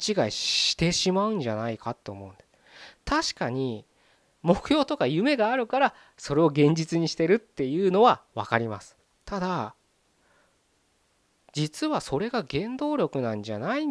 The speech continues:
原動力とはなってないんじゃないかっていうところに、僕らはもうちょっと目を向けないといけないんじゃないかなと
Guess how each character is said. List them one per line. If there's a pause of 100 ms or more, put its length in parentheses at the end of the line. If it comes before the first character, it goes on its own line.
(260)
原
動
力
と
は
な
っ
て
な
い
ん
じ
ゃ
な
い
か
っ
て
い
う
と
こ
ろ
に、 (380)
僕
ら
は (560)
も
う
ち
ょ
っ
と
目
を
向
け
な
い
と
い
け
な
い
ん
じ
ゃ
な
い
か
な
と